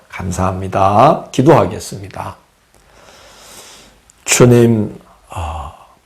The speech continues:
저희들이 연약하고 부족하고 허물이 많음에도 불구하고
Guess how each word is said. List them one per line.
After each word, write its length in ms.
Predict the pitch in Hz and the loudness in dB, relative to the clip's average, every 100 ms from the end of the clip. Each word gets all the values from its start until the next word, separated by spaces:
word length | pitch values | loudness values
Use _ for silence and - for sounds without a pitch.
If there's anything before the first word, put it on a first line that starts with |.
| _ _ - | _ _ 0
저희들이 600 | - 147 135 123 127 123 | 4 6 6 2 2 2
연약하고 1000 | 110 117 113 110 104 107 107 120 139 - - | 2 2 2 2 2 2 4 2 0 -8 -20
부족하고 640 | - 117 117 113 107 107 107 | -4 2 2 4 2 2 2
허물이 440 | 151 143 123 131 | 2 2 4 2
많음에도 840 | 120 101 101 101 92 110 107 107 | 2 2 2 0 2 4 4 2
불구하고 880 | - 107 98 95 92 95 98 104 | 0 0 2 2 2 0 0 -2